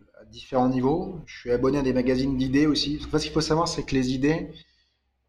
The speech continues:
ont une conception du temps long, mais une fois qu'elles sont passées dans l'esprit des gens, elles changent radicalement les choses. Donc, euh, je suis abonné à un magazine d'idées. Euh, je m'intéresse aussi à des, à des sujets, euh,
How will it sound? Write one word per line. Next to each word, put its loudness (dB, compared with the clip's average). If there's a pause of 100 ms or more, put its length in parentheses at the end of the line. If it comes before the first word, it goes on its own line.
(1120)
ont -4
une -2
conception -2
du -2
temps 0
long, -4
mais -4
une 0
fois 2
qu'elles 0
sont -6
passées 0
dans 0
l'esprit -6
des 0
gens, -6 (100)
elles -18
changent -2
radicalement -2
les -2
choses. -10 (920)
Donc, -18
euh, -10
je -4
suis -2
abonné 0
à 0
un 0
magazine -2
d'idées. -2 (400)
Euh, -4
je -16
m'intéresse 0
aussi 0
à 0
des, 0
à -6
des -4
sujets, -4
euh, -2